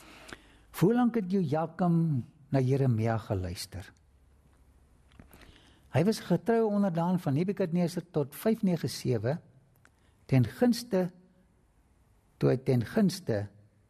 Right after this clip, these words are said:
van Egipte gerebelleer het. Want hy kyk hoe sterk is Egipte en hy besluit, dis nou tyd om te rebelleer.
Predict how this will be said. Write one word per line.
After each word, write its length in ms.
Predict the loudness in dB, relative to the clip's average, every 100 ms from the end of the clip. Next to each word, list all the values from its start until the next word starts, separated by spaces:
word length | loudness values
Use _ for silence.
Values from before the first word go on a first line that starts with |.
| _ _ _ -6
van 160 | -2 0
Egipte 640 | 0 -2 0 -4 -2 -4
gerebelleer 800 | -2 -2 -2 0 0 0 0 -2 -4
het. 240 | -12 -12 -12 -12 _ _ _ _ _ -20 _ _ _ -4
Want 220 | -2 2
hy 60 | 0 2
kyk 380 | 0 0 -4 -20 -18 -4
hoe 80 | -2
sterk 480 | -2 0 0 0 -4
is 160 | -4 -4
Egipte 580 | -6 -4 -4 -2 -4 -4 -6 _ _ _ _ _ -4
en 140 | 0
hy 20 | 2
besluit, 440 | 2 0 0 0
dis 220 | -4 -4 0
nou 140 | 0 2
tyd 220 | -2 -2 -2
om 60 |
te 80 | 0
rebelleer. 540 | -2 0 -2 -2 -4